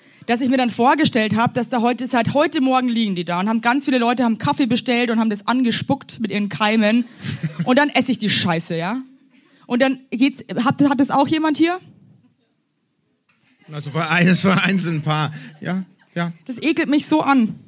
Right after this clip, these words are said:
Speaker 2: Dass dann die Spucke eventuell da drauf liegen könnte.
Speaker 1: Ja.
Speaker 2: Wobei, ja, ich hab heute zwei, äh, zwei, ähm, äh, Leitungs-, äh, Wassergläser gebracht zu unserem Kaffee. Da bist du ja auch schon total apathisch.
Speaker 1: Mag ich auch nicht
Speaker 2: Da,
Speaker 1: so
Speaker 2: da schwimmt
Speaker 1: gern.
Speaker 2: ein Popel drin.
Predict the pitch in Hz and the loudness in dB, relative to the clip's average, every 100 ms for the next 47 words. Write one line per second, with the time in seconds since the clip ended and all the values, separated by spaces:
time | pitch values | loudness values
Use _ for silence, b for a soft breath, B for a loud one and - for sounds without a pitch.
0 | _ _ _ _ _ _ _ _ _ _ | _ _ _ _ _ _ _ _ _ _
1 | _ _ _ 139 - 156 147 - 208 208 | _ _ _ -8 -4 0 0 0 -4 -4
2 | 156 175 185 180 160 143 143 139 120 120 | -2 -2 -2 -4 -6 -8 -8 -8 -8 0
3 | 127 - 143 143 175 160 147 139 147 - | 2 4 2 0 0 4 4 2 -2 -8
4 | - 135 156 139 120 B B - - 127 | -4 -2 -2 -4 -10 B B -10 -4 2
5 | 143 143 127 120 113 110 110 113 110 110 | 2 2 0 0 2 0 -2 -4 -4 -2
6 | 117 185 202 147 - 135 120 110 120 131 | 0 2 2 0 -2 -2 0 0 -4 -4
7 | - 113 117 113 113 - - 120 - 113 | -4 -2 -2 -2 -4 -6 -6 -6 -6 -4
8 | 113 107 - 139 113 110 - 90 147 - | -6 -6 -6 -4 -4 -4 -6 -6 -6 -6
9 | 117 104 - 151 - 113 - 117 170 165 | -8 -12 -12 -12 -12 -16 -14 -14 -8 -8
10 | 147 - 233 262 226 277 277 220 180 196 | -6 0 2 2 2 2 2 2 2 0
11 | 180 202 262 165 - - | 2 0 0 -6 -8 -14